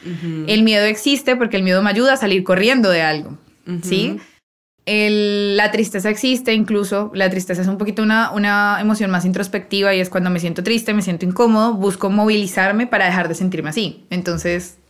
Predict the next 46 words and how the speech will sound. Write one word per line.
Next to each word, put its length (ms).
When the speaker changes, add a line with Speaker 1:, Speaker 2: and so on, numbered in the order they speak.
Speaker 2:
es 260
el 160
motor 360
que 100
tú 100
dices. 500
Speaker 1:
Ujú. 240
Speaker 2:
Entonces, 340
es 140
empezar 340
a 60
entender 440
que 120
las 160
emociones 440
no 120
son 160
ni 60
buenas 260
ni 100
malas, 480
solo 240
hay 60
que 100
saberlas 380
gestionar. 480
Lo 160
bueno 260
o 20
malo 320
está 220
en 100
cómo 220
yo 120
las 180
gestiono, 500
pero 200
las 140
emociones 360
sí 180
o 60
sí 100
tienen 240
que 80
estar 220
ahí. 260